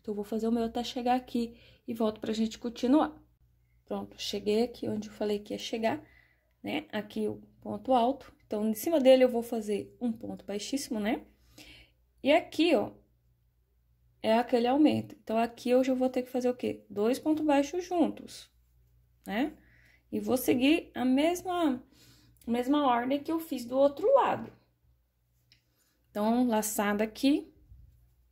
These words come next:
um meio ponto alto, aqui dentro também outro meio, meio ponto alto. Opa,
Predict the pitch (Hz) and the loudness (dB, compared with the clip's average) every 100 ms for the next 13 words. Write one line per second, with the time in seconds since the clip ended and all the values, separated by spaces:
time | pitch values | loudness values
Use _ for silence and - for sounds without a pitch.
0 | _ _ _ _ _ _ _ _ _ _ | _ _ _ _ _ _ _ _ _ _
1 | _ _ _ _ _ - 247 214 196 202 | _ _ _ _ _ 0 2 4 0 -2
2 | 208 208 226 220 220 247 - 320 - - | -6 -4 0 2 2 0 -6 -10 -10 -16
3 | - _ _ _ _ _ - 196 - 202 | -18 _ _ _ _ _ -16 -14 -10 -4
4 | 202 208 214 - 208 202 - - - 220 | -4 -4 -8 -6 -2 -2 -6 -12 -4 -2
5 | 208 233 233 233 233 _ _ - 208 214 | -2 -4 -2 -2 -4 _ _ -10 -4 -4
6 | 214 214 202 254 269 254 202 - - _ | -6 -6 -4 0 0 0 -2 -4 -14 _
7 | _ _ _ _ _ _ _ _ _ _ | _ _ _ _ _ _ _ _ _ _
8 | _ 190 - 220 | _ -20 -16 -16